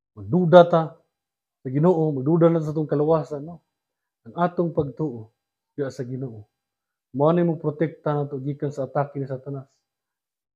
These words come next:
Nakita nga nagatuo kang Hesus,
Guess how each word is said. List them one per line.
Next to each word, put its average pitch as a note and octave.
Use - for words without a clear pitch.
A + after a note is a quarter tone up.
Nakita D#3
nga D3
nagatuo D#3
kang D3
Hesus, -